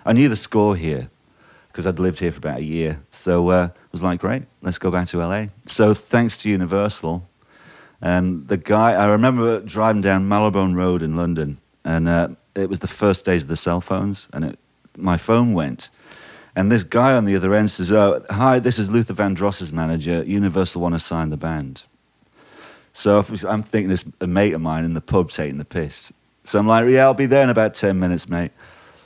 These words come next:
So he says, "No, call me, call me back. I'm in New York," which I did, and it turned out to be genuine. So, yeah, so that's, uh, L A, um, for me, has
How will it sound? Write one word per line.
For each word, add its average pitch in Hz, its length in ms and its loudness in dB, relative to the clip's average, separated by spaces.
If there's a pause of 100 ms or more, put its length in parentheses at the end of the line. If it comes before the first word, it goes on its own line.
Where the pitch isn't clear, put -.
(100)
So 110 360 4
he 117 100 2
says, 123 180 -2
"No, 151 120 4
call 135 220 2
me, 131 100 2
call 139 200 2
me 135 100 2
back. 110 360 0
I'm 92 120 -4
in 104 120 0
New 113 140 2
York," 101 560 0 (400)
which 110 260 -2
I - 40 0
did, 85 400 0 (320)
and 95 100 0
it 80 140 -4
turned 85 240 -6
out 73 120 -10
to - 60 -18
be 71 120 -12
genuine. 78 420 -8
So, 117 420 4 (220)
yeah, 147 220 -2
so - 160 -4
that's, - 400 0 (440)
uh, 123 120 4 (180)
L 135 240 4
A, 123 440 4
um, 95 420 -2
for - 180 -12
me, 101 460 0 (220)
has - 500 -8